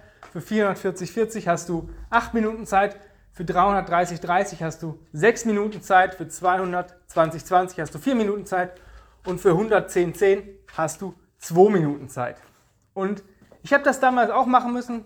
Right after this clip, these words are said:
bei einem Trainer und das hat mich ziemlich ins Nirvana geschossen, aber ich habe es mit Nasenatmung gemacht und ich habe es geschafft mit einer vierundzwanziger Kugel, obwohl das nicht meine Snatch-Size damals war. Ich war ein bisschen leichter.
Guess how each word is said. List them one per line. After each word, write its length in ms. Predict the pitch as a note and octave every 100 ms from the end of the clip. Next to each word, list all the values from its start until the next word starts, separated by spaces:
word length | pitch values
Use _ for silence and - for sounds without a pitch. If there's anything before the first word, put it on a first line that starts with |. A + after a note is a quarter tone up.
| -
bei 80 | G3+
einem 140 | G3
Trainer 420 | F#3 A3+ A#3+ A#3+ - - - _ _ _ _ _ _ -
und 440 | G3+ G#3+ G#3+ -
das 120 | D#3+
hat 140 | A#3 B3
mich 180 | G#3+ -
ziemlich 420 | B3 A#3+ - - G3+
ins 180 | F3+
Nirvana 380 | F#3+ E3 G3+ G3+
geschossen, 460 | C3+ C3 D3 D3 A3
aber 220 | C3+ F3
ich 80 | F3
habe 100 | F3
es 80 | -
mit 100 | F3+
Nasenatmung 560 | C#3+ D#3+ D#3 C#3 G#3+
gemacht 440 | G3+ G#2+ A#3 A#3+ - _ _ _ - -
und 220 | F#3 G3+
ich 120 | A#3 G#3+
habe 100 | G#3
es 60 |
geschafft 480 | G#3+ - A3+ - -
mit 120 | - F3
einer 80 |
vierundzwanziger 720 | F3+ A#3 A#3+ A3+ A3 F#3+ G3 F#3
Kugel, 240 | A3 D#3
obwohl 240 | C#3 F3
das 160 | E3 D#3+
nicht 220 | G3 G#3
meine 180 | G#3 G3+
Snatch-Size 460 | G3+ G3 - B2 A#2+
damals 340 | C#3 B2+ B2+
war. 80 | C3
Ich 100 | C3
war 100 | D3
ein 40 |
bisschen 240 | D3+ E3 D3
leichter. 360 | C#3 A#2+ A#2